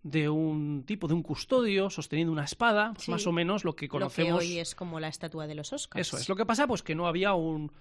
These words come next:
Speaker 1: un modelo, no, no había, era, pues, un, un pensamiento entre varios garabatos que hizo
Speaker 2: Ajá.
Speaker 1: él.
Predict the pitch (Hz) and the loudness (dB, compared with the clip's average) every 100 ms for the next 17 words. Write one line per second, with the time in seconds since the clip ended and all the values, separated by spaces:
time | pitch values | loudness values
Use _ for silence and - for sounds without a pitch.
0 | - - 185 170 143 214 190 185 170 170 | -8 -2 0 0 2 4 6 4 4 2
1 | 170 175 180 185 - - 240 254 - 185 | 2 2 2 2 -2 0 2 2 -2 -6
2 | - - 214 208 196 - _ 254 214 240 | -6 -4 -2 -2 -4 -8 _ -6 0 0
3 | 180 180 165 160 240 202 175 175 175 151 | 2 2 2 0 -4 -2 2 2 2 2
4 | 165 160 170 226 254 - 143 196 185 196 | 2 4 2 2 -4 -4 -4 -2 -2 -4